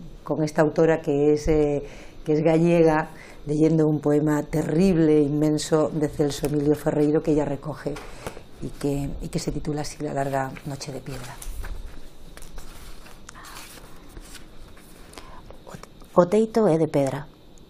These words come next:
Speaker 2: de pedra son os muros e as tebras, as portas, as cadeas, o aire, as fenestras,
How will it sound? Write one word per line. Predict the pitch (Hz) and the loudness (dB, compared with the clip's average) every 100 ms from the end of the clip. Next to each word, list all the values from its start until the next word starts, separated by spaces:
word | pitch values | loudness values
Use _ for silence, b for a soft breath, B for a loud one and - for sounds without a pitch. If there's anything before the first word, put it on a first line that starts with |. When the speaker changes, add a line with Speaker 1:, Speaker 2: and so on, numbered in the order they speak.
| - | -4
Speaker 2:
de | 175 | -2
pedra | 165 165 180 190 | 0 0 2 2
son | 180 156 | 2 0
os | 147 | 0
muros | 175 190 220 - 147 | 0 0 0 -2 -8
e | |
as | 127 | -8
tebras, | - 139 143 147 - B B B B - | -8 -8 -8 -12 -16 B B B B -6
as | 151 | -2
portas, | - 151 147 - - - - - | 0 0 0 -10 -12 -20 -12 -8
as | - | -6
cadeas, | 147 143 147 139 - - - - - | -4 -2 -4 -6 -14 -20 -20 -12 0
o | 160 165 | 2 4
aire, | 147 139 143 - - | 2 -2 -10 -20 -10
as | - - | -8 -4
fenestras, | 151 156 151 - 143 - | 0 0 0 -6 -10 -12